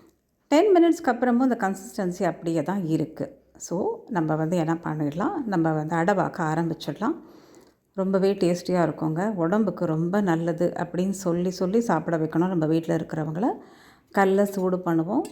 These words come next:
கொஞ்சம் எண்ணெய் போட்டுக்கலாம். எண்ணெயை தடவிட்டு, அதுக்கப்புறம் ஒரு கரண்டி மாவு போட்டுட்டு, கொஞ்சம் திக்கா அடை வாத்துப்போம். இது வந்து சைடுல கொஞ்சமா எண்ணெய், மேல கொஞ்சம் எண்ணெய். ரொம்ப எண்ணெய் கூட தேவைப்படாது.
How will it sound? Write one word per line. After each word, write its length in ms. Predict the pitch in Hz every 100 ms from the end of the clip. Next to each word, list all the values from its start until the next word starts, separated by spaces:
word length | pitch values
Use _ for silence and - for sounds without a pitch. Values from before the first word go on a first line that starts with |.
| - -
கொஞ்சம் 360 | 175 165 214
எண்ணெய் 320 | 208 160 165 165
போட்டுக்கலாம். 480 | 160 - 165 208 427 - - - _ -
எண்ணெயை 340 | 180 175 180
தடவிட்டு, 560 | 175 160 165 160 277 -
அதுக்கப்புறம் 520 | 190 165 160 - 262
ஒரு 160 | 180
கரண்டி 500 | 180 165 170 170 202
மாவு 340 | - 165 160 170 -
போட்டுட்டு, 300 | 156 196 262
கொஞ்சம் 300 | 262 208 226
திக்கா 440 | 226 185 - 240 - -
அடை 220 | 180 165
வாத்துப்போம். 580 | 160 151 156 156 - 320 - - - - - - -
இது 200 | 240 233
வந்து 300 | 175 165 214 226
சைடுல 420 | 202 190 214 226 320 320
கொஞ்சமா 540 | 190 175 175 165 175 175
எண்ணெய், 340 | 160 165 294
மேல 380 | 233 226 226 202
கொஞ்சம் 400 | 196 165 143 165
எண்ணெய். 240 | 151 147 -
ரொம்ப 300 | 220 254 294
எண்ணெய் 340 | 269 202 214
கூட 180 | 214 180
தேவைப்படாது. 720 | 190 170 175 180 - 156 165